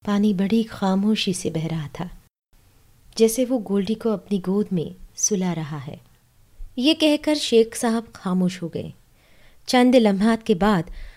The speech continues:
हम में से एक ने उनसे पूछा, "लेकिन शेख साहब, आप तो ख़ास वाक़िया सुनाने वाले थे।" शेख साहब चौंक गए। "ओ, माफ़ कीजिएगा, मैं अपनी रो में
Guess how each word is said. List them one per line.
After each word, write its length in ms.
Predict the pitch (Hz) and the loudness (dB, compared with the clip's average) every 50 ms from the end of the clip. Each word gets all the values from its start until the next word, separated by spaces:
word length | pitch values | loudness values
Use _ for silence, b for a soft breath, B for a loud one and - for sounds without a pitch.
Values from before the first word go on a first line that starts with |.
| b b - | b b 0
हम 120 | 247 254 | 2 4
में 200 | 247 254 294 311 | 4 6 4 4
से 240 | 302 - - 320 320 | 4 2 2 2 2
एक 420 | 330 - - 214 233 240 233 - | 2 2 4 4 4 4 2 2
ने 80 | 240 247 | 2 4
उनसे 300 | 233 226 220 214 - 202 | 4 4 2 2 0 -2
पूछा, 520 | 185 - 214 214 208 - - 190 160 160 - _ _ _ _ _ _ _ _ _ - | -2 -2 -2 -2 -2 -2 -4 -4 -4 -6 -10 _ _ _ _ _ _ _ _ _ -4
"लेकिन 300 | 196 214 - - 302 320 | -4 -4 -2 -2 -4 -4
शेख 380 | - - - 165 175 180 180 | -2 -2 -2 -2 -2 -2 -6
साहब, 380 | - - 233 226 240 311 427 - b b b b b b b - | -4 -2 -2 0 0 -2 -4 -8 b b b b b b b 2
आप 220 | 233 262 254 - - | 2 2 2 2 2
तो 80 | 359 | 2
ख़ास 440 | 359 - - - 285 311 359 - - | 2 2 0 2 2 2 2 0 2
वाक़िया 440 | 339 330 320 311 - 311 302 302 294 | 2 2 2 2 0 0 2 2 2
सुनाने 460 | 294 - 269 247 247 240 240 247 247 | 0 0 -2 0 0 0 0 0 0
वाले 300 | 220 233 226 220 226 233 226 - - | 0 -2 -2 0 0 0 0 0 -2
थे।" 160 | 226 240 240 - _ _ - _ _ _ _ _ _ _ _ _ _ _ _ _ _ _ _ _ _ - | -4 -4 -4 -8 _ _ -20 _ _ _ _ _ _ _ _ _ _ _ _ _ _ _ _ _ _ -16
शेख 460 | - - 277 277 285 277 - - - | -6 -2 0 0 0 0 -4 -10 -6
साहब 420 | - 226 214 208 214 214 214 - _ _ _ _ _ - | -4 -2 -2 0 -2 -2 -4 -6 _ _ _ _ _ -8
चौंक 320 | - - 185 175 170 170 - | -4 -2 -2 -2 -2 -2 -4
गए। 180 | - 131 127 - - _ _ _ _ _ _ _ _ _ _ _ _ _ _ _ _ _ | -6 -6 -6 -8 -14 _ _ _ _ _ _ _ _ _ _ _ _ _ _ _ _ _
"ओ, 440 | - 247 254 262 269 262 247 220 - - - _ _ _ - | 4 4 4 4 4 4 2 2 0 -2 -8 _ _ _ -6
माफ़ 340 | 202 208 214 208 190 - - | -4 -4 -4 -4 -6 -10 -8
कीजिएगा, 520 | - 185 180 190 185 175 170 185 190 226 254 b b b b b b b b - | -8 -6 -4 -2 -2 -4 -2 -4 -8 -10 -10 b b b b b b b b -2
मैं 260 | 190 196 208 214 208 | 0 2 2 2 2
अपनी 300 | 202 - - 226 226 233 | 0 -2 0 2 2 4
रो 260 | 208 208 214 214 220 | 2 2 0 0 0
में 280 | 226 233 240 233 226 | 0 2 2 0 0